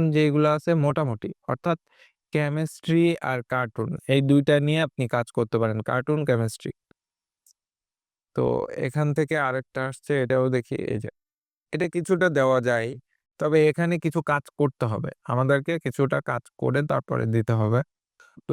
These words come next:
এখন আমরা এক্সপোর্টে আসবো। এখান থেকে দেখেন এসভিজি দেখাচ্ছে। আগে আমরা চারটা ফাইল লিখছি,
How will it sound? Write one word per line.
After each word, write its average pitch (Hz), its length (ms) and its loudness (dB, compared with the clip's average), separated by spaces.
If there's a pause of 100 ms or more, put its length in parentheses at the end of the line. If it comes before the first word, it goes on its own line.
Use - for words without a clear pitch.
(140)
এখন 131 280 -4
আমরা 151 180 0
এক্সপোর্টে 139 560 2
আসবো। 143 240 2
এখান 131 320 0
থেকে 127 160 0
দেখেন 123 220 0 (100)
এসভিজি 117 460 2
দেখাচ্ছে। 107 400 -4 (560)
আগে 135 200 -4
আমরা 160 220 0
চারটা 156 360 -6
ফাইল 143 200 -2
লিখছি, 110 380 -4